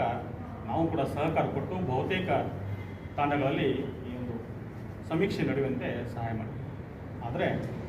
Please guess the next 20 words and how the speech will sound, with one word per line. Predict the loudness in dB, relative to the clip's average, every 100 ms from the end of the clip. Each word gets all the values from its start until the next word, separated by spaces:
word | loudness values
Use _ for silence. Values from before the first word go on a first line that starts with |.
| -4 -4 -4 -2 2
ನಗರ | 6 10 12
ಪ್ರದೇಶಗಳ | 10 6 4 4 6 8
ತಾಂಡಗಳಾದರೆ | 8 8 8 8 8 6 4 0
ಅಲ್ಲೇ | 6 8
ಒಂದೇ | 8 4 4 4
ಕಡೆ | 6 4
ಜನ, | 4 4
ಜನ | 6 4
ಸಿಗ್ಬೋದು, | 4 4 6 6 4 2 -2 -4 -6 -6 -6 -6 8
ಹಾಡಿಗಳಲ್ಲಿ | 12 12 12 10 8
ಸಿಗ್ಬೋದು, | 4 4 4 4 2 -2 -6 -6 0
ಹಟ್ಟಿಗಳಲ್ಲಿ | 2 6 10 10 10
ಸಿಗ್-, | 4 2
ಸಿಗ್ಬೋದು, | 2 4 6 8 6 4 0 -2 -4 -6 -8 -8 -8 -10 -10 -6 6
ಒಡ್ಡರ | 8 10
ವಾಡಿಗಳ | 12 12 12 12
ಜನ | 10 10
ಒಂದೇ | 8 6
ಕಡೆ | 4 2
ಸಿಗ್ಬೋದು. | 2 4 6 8 8 6 0